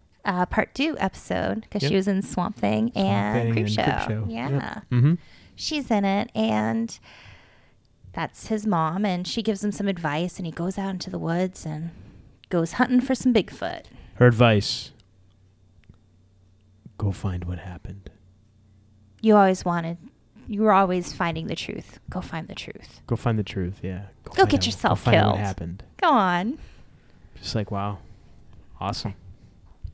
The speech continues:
Speaker 2: Really great.
Speaker 1: Great advice, Ma.
Speaker 2: Insightful.
Speaker 1: I'd be like, "Go get all your Army Ranger friends."
Speaker 2: I, uh,
Speaker 1: and
Speaker 2: okay.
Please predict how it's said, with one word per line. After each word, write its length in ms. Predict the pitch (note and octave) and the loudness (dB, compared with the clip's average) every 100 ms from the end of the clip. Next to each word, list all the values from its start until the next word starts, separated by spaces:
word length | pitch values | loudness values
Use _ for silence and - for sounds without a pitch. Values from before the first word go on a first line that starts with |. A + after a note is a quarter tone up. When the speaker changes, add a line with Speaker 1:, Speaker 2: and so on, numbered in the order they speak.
| - - - - - | -16 -20 -20 -20 -4
Speaker 2:
Really 300 | G2+ G2+ G2+ - - - | 0 0 -2 -10 -20 -4
great. 300 | G2+ G#2 F#2+ - - - | -2 -2 -4 -10 -20 -4
Speaker 1:
Great 240 | C4 C#4 | 0 2
advice, 380 | B3+ A3+ G#3 - | 2 0 -2 -4
Ma. 260 | F#3+ F#3 | -2 0
Speaker 2:
Insightful. 760 | F3+ A2 - A2+ G#2 - G2+ G2 - - - - - - - _ - - - - - - - - - | 0 0 2 4 2 0 0 0 -6 -20 -20 -20 -20 -20 -20 _ -20 -20 -20 -20 -6 -6 -6 -12 -2
Speaker 1:
I'd 100 | A3+ | 2
be 80 | B3+ | 6
like, 320 | A#3 F3+ F#3+ | 4 4 -2
"Go 140 | F3 F3+ | 0 2
get 160 | A3+ | 2
all 160 | A3+ A3+ | 2 2
your 160 | F#3+ | 0
Army 340 | - F3 G3 G3+ | 0 -2 -2 -4
Ranger 400 | E3+ E3 E3+ E3 | -4 -6 -6 -8
friends." 760 | - D#3+ D3+ D#3+ C3+ B2 - - | -4 -4 -2 -2 -2 -2 -8 -8
Speaker 2:
I, 20 | |
uh, 40 | |
Speaker 1:
and 340 | - E3+ E3+ E3 | -4 -2 -2 2
Speaker 2:
okay. 500 | C#3+ B2 G#2+ F#2+ | 4 4 2 0